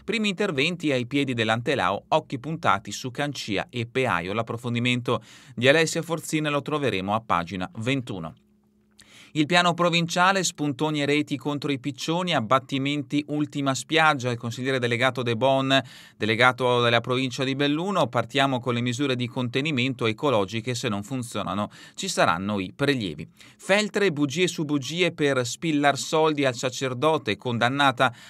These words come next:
La donna sotto falso nome raccontò di essere uscita dal carcere, si fece dare dal sacerdote più di ottomila euro. L'approfondimento di Contento a pagina due. E ancora in questo scatto vediamo il sindaco di Cortina D'Ampezzo,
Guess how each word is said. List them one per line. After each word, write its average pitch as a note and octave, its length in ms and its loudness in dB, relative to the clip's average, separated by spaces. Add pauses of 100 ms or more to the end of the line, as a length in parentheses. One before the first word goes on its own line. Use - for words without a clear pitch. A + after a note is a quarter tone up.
La A#2 100 0
donna E3+ 320 6
sotto D#3 300 -2
falso C#3 340 0
nome E3 300 2
raccontò A#2+ 420 2
di B2 120 -4
essere B2+ 280 -2
uscita A#2+ 380 -2
dal A#2 180 2
carcere, C3+ 600 0 (240)
si D3 180 0
fece D#3 300 -2
dare D3 280 6
dal A#2+ 140 4
sacerdote A2+ 640 -2
più E3 160 -6
di F3 140 -2
ottomila C3+ 580 0
euro. E2+ 220 -4
L'approfondimento G#2+ 640 -6
di G2+ 100 -4
Contento G2 640 -6
a A#2+ 140 0
pagina F2+ 520 -4
due. F#2+ 320 -4 (320)
E A2 140 -2
ancora E3+ 760 6
in A#2 80 4
questo A#2 280 -6
scatto C3 420 0
vediamo A#2+ 300 -2
il A#2+ 160 -2
sindaco B2 440 -4
di A#2 100 -6
Cortina A#2+ 320 -4
D'Ampezzo, D#3 680 0